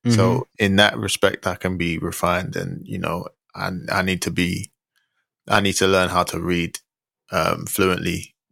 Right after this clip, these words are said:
Speaker 1: to, I wanna learn how to read to a grade eight standard. So
Speaker 2: Wow.
Speaker 1: there's,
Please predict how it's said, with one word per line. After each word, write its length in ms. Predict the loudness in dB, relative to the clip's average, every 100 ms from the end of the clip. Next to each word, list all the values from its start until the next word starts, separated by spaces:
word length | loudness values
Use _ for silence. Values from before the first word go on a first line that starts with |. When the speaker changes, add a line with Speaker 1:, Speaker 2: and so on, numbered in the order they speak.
| -4
Speaker 1:
to, 260 | 0 0 0
I 80 | 2
wanna 200 | 2 2
learn 240 | 0 0 0
how 120 | -2
to 140 | -2
read 140 | -4 -2
to 120 | -2
a 60 | 0
grade 260 | 0 0
eight 180 | 0 0
standard. 420 | 0 0 -2 -8 _ _ _ _
So 320 | 0 2 4
Speaker 2:
Wow. 300 | 4 2 -2 -8 _ _ _ _ _ _ _ -4
Speaker 1:
there's, 320 | -2 0 -2